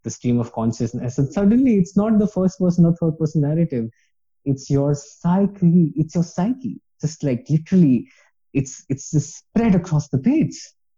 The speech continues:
You know, there is no form at all. You don't even know who the character is right now, who, whose thoughts they are right now. It's difficult. It's very difficult. But then again, yeah.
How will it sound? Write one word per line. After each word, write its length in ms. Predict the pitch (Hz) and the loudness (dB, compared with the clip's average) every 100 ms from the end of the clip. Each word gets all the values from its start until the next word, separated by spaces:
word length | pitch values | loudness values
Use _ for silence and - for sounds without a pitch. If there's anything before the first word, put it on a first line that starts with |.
| _ _ - | _ _ -2
You 120 | 247 | 0
know, 120 | 240 | 2
there 220 | 127 151 | 2 4
is 200 | 165 156 | 2 2
no 200 | 135 190 254 | 2 2 0
form 340 | - 190 202 | 0 2 4
at 140 | 170 151 | 4 2
all. 180 | 220 254 | 0 4
You 140 | 156 | 4
don't 140 | 220 | 4
even 200 | 233 202 170 | 4 4 4
know 260 | 180 131 - - | 2 -2 -4 0
who 220 | 214 247 | 2 2
the 120 | 220 - | 0 -4
character 600 | 156 151 208 214 226 202 | -8 -4 -6 -6 -4 0
is 200 | 214 214 | 0 0
right 200 | 160 131 131 | -2 -2 -4
now, 320 | 120 104 - _ | -6 -6 -12 _
who, 180 | 175 190 | -2 0
whose 240 | 156 214 - - | 0 -2 -4 -10
thoughts 400 | 151 262 - - | -8 -8 -10 -16
they 240 | - 131 120 | -6 -2 -2
are 180 | 107 107 | -4 -6
right 280 | 104 101 95 | -8 -10 -12
now. 240 | 98 - - _ _ _ | -16 -18 -20 _ _ _
It's 220 | 127 - | -12 -8
difficult. 480 | - 208 - 139 110 | -4 -4 -4 -6 -6
It's 180 | - 123 | -8 -6
very 180 | 139 165 | 0 2
difficult. 360 | 139 - 117 104 _ _ _ | 0 -2 -12 -14 _ _ _
But 140 | 135 139 | 0 2
then 300 | 151 151 - | 2 0 0
again, 360 | 135 139 117 104 | 0 2 2 0
yeah. 160 | 113 | -2